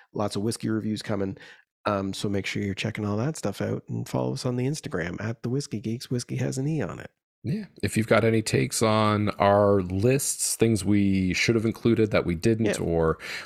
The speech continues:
Speaker 2: what your favorites was, please drop a comment down below or shoot us an email at the whiskey geeks at gmail dot com. Whiskey does have an E in it.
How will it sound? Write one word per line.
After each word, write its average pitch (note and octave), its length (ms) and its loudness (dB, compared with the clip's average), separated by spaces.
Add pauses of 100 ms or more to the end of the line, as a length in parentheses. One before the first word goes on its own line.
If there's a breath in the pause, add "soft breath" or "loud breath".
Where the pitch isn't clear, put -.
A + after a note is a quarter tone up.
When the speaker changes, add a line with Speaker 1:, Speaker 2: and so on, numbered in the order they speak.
Speaker 2:
what F#2 160 2
your F#2 140 4
favorites F#2+ 420 2
was, F#2 240 2
please G2+ 400 2
drop F2+ 260 2
a F2 40 -8
comment F#2+ 420 2
down E2+ 220 4
below G2+ 560 4 (100)
or E2 300 2
shoot - 280 2
us G2+ 140 0
an G#2 80 2
email G#2+ 480 2
at E2 380 2
the F2 320 2
whiskey A2+ 400 2
geeks G#2+ 240 0
at G#2 140 0
gmail A2 340 2
dot G#2 240 0
com. G#2+ 280 0
Whiskey G#2 300 0
does A#2+ 300 4
have A2+ 180 4
an G2+ 80 2
E F2 160 2
in F2 80 0
it. G#2+ 140 -4